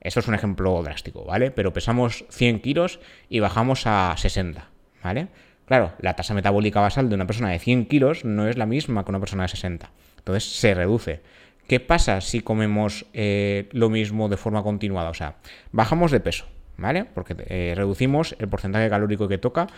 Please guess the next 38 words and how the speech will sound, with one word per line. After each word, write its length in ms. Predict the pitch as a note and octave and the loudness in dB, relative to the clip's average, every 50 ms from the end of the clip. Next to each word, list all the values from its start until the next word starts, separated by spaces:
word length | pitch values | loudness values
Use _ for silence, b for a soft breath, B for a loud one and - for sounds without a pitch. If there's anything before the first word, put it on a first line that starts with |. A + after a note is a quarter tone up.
| B B B B B B B B - | B B B B B B B B 6
para 340 | A2+ B2+ C#3 D#3 E3 E3 | 6 8 8 6 4 4
poder 240 | - A2+ G#2 G#2 G2+ | 2 2 4 4 4
bajar 240 | G#2 G#2 - G#2+ G2 | 4 2 2 2 0
de 60 | F#2+ | 2
peso 420 | F2+ A#2 - - D#3+ D#3 D3 - - | 0 0 -2 0 -2 -2 -2 -2 -4
poco 180 | G2 F2 E2+ | -4 -2 -2
a 80 | D#2 - | 0 4
poco, 460 | C3 D3+ D#3+ D#3 - D3 D#3 D#3 D#3 | 4 2 2 2 0 2 2 2 4
bien 160 | C3+ A2 G#2+ | 4 2 2
hecho, 260 | A#2+ C3+ B2+ - B2 | 2 0 0 0 -2
tal. 200 | G2+ - D#2+ - b b b b b b b b - | 0 0 -2 -4 b b b b b b b b -2
Llegamos 360 | - G#2+ G#2+ A2+ A#2+ A#2 - | 2 2 4 4 2 2 2
a 40 | B2+ | 0
los 60 | A2 | 0
sesenta 240 | A2 A2+ A2 A#2 B2 | 0 -2 0 -2 0
kilos, 400 | D3 D3+ A#2 F2+ E2 - - - - | -2 0 -2 -2 -4 -4 -12 -16 -8
la 120 | - A2 G2+ | -4 -4 -2
tasa 180 | - - - | -2 -2 -2
metabólica 400 | G2 F#2+ F2 F2+ F#2 F#2+ F#2 F#2 | -2 0 0 0 0 0 0 0
basal 260 | F#2 F#2 F2+ F#2+ F#2+ G#2 | 0 0 0 0 2 2
ahí 300 | G#2 G2 A2+ C#3 - - | 2 4 2 0 0 -2
no 180 | - B2+ A2 G#2 | -4 -2 0 0
es 80 | G2 G#2 | 0 0
la 60 | G2+ | 0
misma. 380 | C3+ D#3+ D#3+ C3 F#2+ E2+ - - - | -2 -2 -2 -4 -6 -6 -8 -8 -4
Intentamos 500 | C3+ B2+ A2+ G#2+ G#2 B2 C3 D3 D3 - | -2 0 0 0 0 0 0 0 0 2
seguir 180 | C#3 B2+ B2+ B2 | 2 2 2 4
comiendo 640 | - A#2+ A#2+ A#2 A2 G#2+ G2+ G2 F2+ D#2 - - - _ _ _ - - | 2 2 2 2 0 0 0 0 -2 -4 -6 -12 -20 _ _ _ -12 -6
bien 480 | G2+ G2 A2 B2+ C#3+ E3+ F#3+ A3 G3 - - | -2 2 4 4 4 2 0 -6 -10 -10 0
para 180 | - A2 G#2 G2+ | 2 2 2 4
mantenernos, 640 | G2+ G2 F2+ F2+ G2 G2+ G2+ F#2 E2+ D#2 D#2 - b b b b b - | 2 0 0 2 2 2 2 0 -2 -8 -8 -12 b b b b b 4
pero 200 | - B2+ B2+ B2 | 6 6 6 6
engordamos. 580 | A#2+ A2 G#2 G#2 G2+ G2 F2 E2 E2 - - - - | 4 2 2 2 0 0 -2 -4 -8 -10 -12 -10 -4
¿Por 180 | - G#2+ G2+ F2+ | -2 -2 -2 0
qué? 200 | G2 F#2+ - b b b b b b b b b _ _ _ _ _ | -4 -6 -6 b b b b b b b b b _ _ _ _ _
Porque 240 | - G2+ F2+ F#2 E2+ | -2 -2 -2 0 -4
esto 220 | E2 - A#2 G2+ | -2 -2 -2 0
pasa. 300 | - G2+ - E3 D#3 - | 2 2 2 2 0 -2